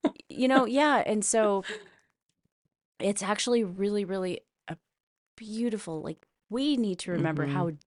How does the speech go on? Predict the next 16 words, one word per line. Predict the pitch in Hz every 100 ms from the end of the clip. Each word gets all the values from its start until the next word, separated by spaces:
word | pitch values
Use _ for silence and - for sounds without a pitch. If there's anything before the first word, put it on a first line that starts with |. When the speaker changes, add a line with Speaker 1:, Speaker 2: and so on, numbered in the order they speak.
| _
Speaker 1:
decadent | 175 160 - 180 147 147 -
it | -
is | 156 131 123
that | - -
we | 160
can | 175 170
just | 151 -
turn | 165 151
on | 135 143
Spotify | - 147 - 139 -
and | 147
play | 139 -
music. | - - - - - _ - 160
Speaker 2:
Mm-hmm. | 147
Speaker 1:
That's | 160 160 143
unbelievable. | 156 139 135 143 139 135 165 -